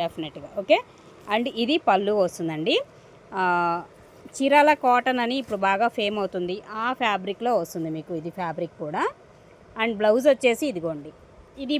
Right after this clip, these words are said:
బ్లౌజ్ వస్తుంది. మొత్తం ఆవుల్ డిజైన్ అయితే ఇస్తున్నాడు. ఇదే శా-, ఇవే శారీస్ మోడల్‌లో మనకి డ్రెస్సెస్ కూడా వస్తున్నాయి, మీ అందరికీ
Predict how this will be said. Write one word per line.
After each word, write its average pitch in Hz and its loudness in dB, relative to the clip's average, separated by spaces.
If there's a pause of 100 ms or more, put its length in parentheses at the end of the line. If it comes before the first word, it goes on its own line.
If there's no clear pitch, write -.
బ్లౌజ్ 214 0
వస్తుంది. 190 -6 (120)
మొత్తం 277 -4 (280)
ఆవుల్ 262 2
డిజైన్ 214 -2
అయితే 190 -4
ఇస్తున్నాడు. 185 -4 (520)
ఇదే 247 4 (320)
శా-, 226 0
ఇవే 247 2 (160)
శారీస్ 247 2
మోడల్‌లో 226 2 (100)
మనకి 220 -6
డ్రెస్సెస్ 196 -2
కూడా 269 0
వస్తున్నాయి, 175 -6
మీ 180 -4
అందరికీ 226 -6